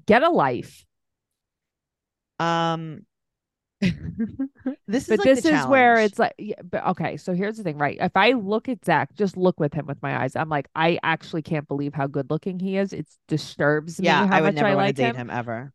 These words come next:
Speaker 1: I would be so, I would never be attracted to
Speaker 2: No
Speaker 1: him.
Speaker 2: way.
Speaker 1: With his attitude,
Speaker 2: Okay, I was thinking
Speaker 1: he's
Speaker 2: about that
Speaker 1: so
Speaker 2: too.
Speaker 1: immature.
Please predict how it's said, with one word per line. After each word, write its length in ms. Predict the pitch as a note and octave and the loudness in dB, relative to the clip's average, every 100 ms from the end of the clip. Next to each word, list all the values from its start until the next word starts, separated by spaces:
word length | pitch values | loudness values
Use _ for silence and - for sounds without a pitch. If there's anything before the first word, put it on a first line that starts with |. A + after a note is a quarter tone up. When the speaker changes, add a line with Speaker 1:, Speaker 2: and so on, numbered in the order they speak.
| - | 4
Speaker 1:
I 280 | F3+ G3+ A3+ | 6 6 4
would 460 | G3+ G#3 G#3+ A3 _ _ - D#3+ | 4 6 6 4 _ _ -20 -8
be 160 | G#3 F#3 | -4 -4
so, 420 | - F#3 E3+ F3+ | -4 2 4 4
I 100 | F#3 | 4
would 160 | G3 F3+ | 2 -2
never 360 | E3+ E3+ E3 E3 | 0 0 0 -2
be 180 | D#3 | -2
attracted 520 | D3 - C3+ C#3 C#3 - | -4 -4 -4 -4 -8 -4
to 80 | D3 | 0
Speaker 2:
No 100 | C#3+ | 4
Speaker 1:
him. 40 | |
Speaker 2:
way. 160 | C#3 C3 | 4 4
Speaker 1:
With 100 | F#3 | 4
his 180 | F#3 | 2
attitude, 520 | F#3+ D3+ D#3 G#3+ - D4+ | 2 2 4 2 0 -2
Speaker 2:
Okay, 280 | D4+ E4+ F#4 | 2 2 2
I 100 | D3 | 0
was 180 | D3+ D3 | -2 -4
thinking 260 | G#3+ B3 | -8 -6
Speaker 1:
he's 180 | A#3+ F#3+ | 0 0
Speaker 2:
about 80 | D3 | 0
that 80 | D3+ | 4
Speaker 1:
so 200 | E3+ F3 E3+ | 6 8 6
Speaker 2:
too. 60 | |
Speaker 1:
immature. 680 | E3 D#3+ - D3+ C3+ G2 | 2 -2 -2 0 0 -2